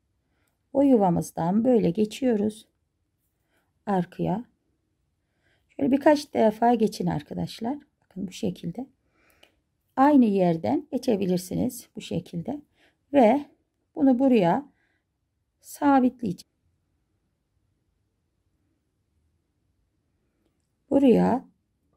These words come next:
bakın bu şekilde yuvanın içinden geçip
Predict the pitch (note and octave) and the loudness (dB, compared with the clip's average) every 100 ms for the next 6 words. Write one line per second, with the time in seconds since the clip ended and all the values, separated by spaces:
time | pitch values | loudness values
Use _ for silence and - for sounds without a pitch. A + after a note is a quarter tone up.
0 | _ G#3 F3+ F3 - - - A3+ A3 G#3 | _ -14 -12 -14 -14 -14 -2 -2 0 -4
1 | E3 D#3 G3 B3 _ _ _ _ _ _ | 0 0 0 -4 _ _ _ _ _ _
2 | _ _ _ _ _ _ _ _ _ _ | _ _ _ _ _ _ _ _ _ _
3 | _ _ _ _ _ _ _ _ _ _ | _ _ _ _ _ _ _ _ _ _
4 | _ _ _ _ _ _ _ _ _ - | _ _ _ _ _ _ _ _ _ -4
5 | G#3 G3+ A#3 C#4+ C4+ - - F3+ E3+ D#3+ | 0 2 4 2 0 -6 -4 -2 0 0
6 | D#3+ F3+ G3 - G#3 G#3+ | 0 -2 -4 -2 -2 -2